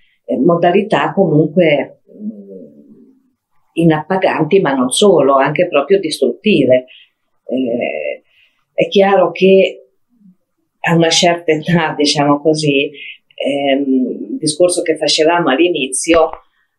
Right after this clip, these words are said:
eh, è, è importante,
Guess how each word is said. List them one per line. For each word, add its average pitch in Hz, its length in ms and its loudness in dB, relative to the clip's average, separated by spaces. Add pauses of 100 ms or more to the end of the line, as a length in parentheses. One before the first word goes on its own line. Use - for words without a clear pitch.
(160)
eh, 139 480 -4
è, 147 440 -2
è - 100 -2
importante, 147 1120 0